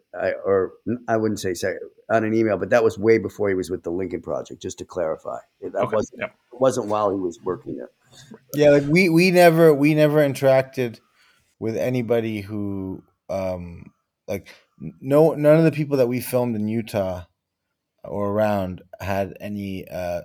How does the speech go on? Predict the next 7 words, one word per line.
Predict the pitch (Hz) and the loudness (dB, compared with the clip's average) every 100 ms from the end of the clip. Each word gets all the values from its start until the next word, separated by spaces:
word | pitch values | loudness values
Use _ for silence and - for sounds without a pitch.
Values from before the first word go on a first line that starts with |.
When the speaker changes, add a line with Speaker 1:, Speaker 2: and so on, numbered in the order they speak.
| - | -10
Speaker 3:
sexual, | - 104 98 98 90 85 - - | -10 -8 -10 -10 -10 -10 -14 -18
um, | 85 82 78 78 80 - _ _ _ _ _ | -14 -12 -14 -18 -20 -20 _ _ _ _ _
misconduct | 95 - - 98 90 - | -12 -10 -6 -6 -8 -14
reports. | 76 - 53 - - | -16 -14 -14 -16 -16
So | |
we | 73 107 123 | -12 -6 -2
never | 135 127 123 110 - | 0 2 4 2 -2